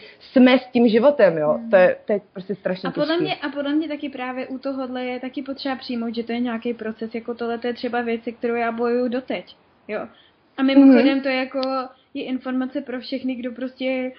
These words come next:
Speaker 2: hledají svoje poslání pro to, aby se konečně mohli živit něčím, co je baví. Prostě, i když najdete něco, co vás baví a začnete se tím živit, tak budete mít pořád tyhle momenty,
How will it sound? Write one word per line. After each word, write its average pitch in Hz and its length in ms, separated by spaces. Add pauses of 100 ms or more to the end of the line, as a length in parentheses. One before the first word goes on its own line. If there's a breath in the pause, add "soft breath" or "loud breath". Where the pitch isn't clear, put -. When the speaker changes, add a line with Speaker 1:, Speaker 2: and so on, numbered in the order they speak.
(260 soft breath)
Speaker 2:
hledají 254 360
svoje 254 240
poslání 254 560
pro 254 160
to, 254 100
aby 254 180
se 262 100
konečně 254 480 (180)
mohli 247 320
živit 247 300
něčím, 254 300
co 262 100
je 254 80
baví. 254 340 (680)
Prostě, 254 500 (180)
i 285 100
když 285 240
najdete 285 360
něco, 269 280
co 262 100
vás 247 180
baví 269 280
a 262 40
začnete 247 460
se 262 100
tím 254 200
živit, 247 320
tak 262 120
budete 240 300
mít 247 200
pořád 277 320
tyhle 262 220
momenty, 247 520